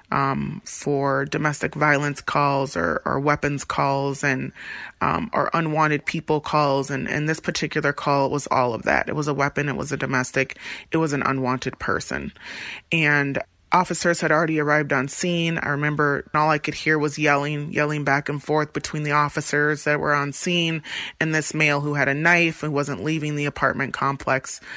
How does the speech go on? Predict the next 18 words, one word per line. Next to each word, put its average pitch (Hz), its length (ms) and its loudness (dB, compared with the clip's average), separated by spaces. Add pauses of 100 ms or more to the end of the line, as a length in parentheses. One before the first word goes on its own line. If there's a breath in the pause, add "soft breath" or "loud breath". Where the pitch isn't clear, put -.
(260 loud breath)
who's 156 180 -2
kinda 147 260 2
standing 147 480 0
at 131 120 2
the 135 80 -2
top 175 340 4
of 160 60 -4
the 156 100 0
stairs 151 420 2
and 143 80 -6
the 139 80 -2
officers 139 400 0
are 135 60 -4
standing 135 480 -4
at 127 160 -4
the - 100 -2
bottom. 165 600 4 (640 loud breath)
And 156 500 2